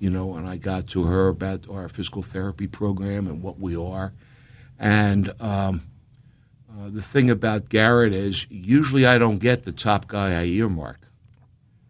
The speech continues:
He was one of the few that I said, "Okay, would be really nice to get," and I got him,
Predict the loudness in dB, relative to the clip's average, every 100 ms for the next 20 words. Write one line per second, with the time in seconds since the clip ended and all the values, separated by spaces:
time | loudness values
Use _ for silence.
0 | _ _ _ 2 4 2 2 2 2 0
1 | 0 4 6 6 4 4 4 4 2 2
2 | 2 2 0 0 0 0 -2 2 4 4
3 | 2 -6 _ _ _ _ -20 _ -20 -10
4 | 2 6 6 6 4 4 2 -2 -2 2
5 | 2 0 -6 _ _ _ _ _ _ _
6 | _ _ -12 -6 -4 -4 -2 2 2 0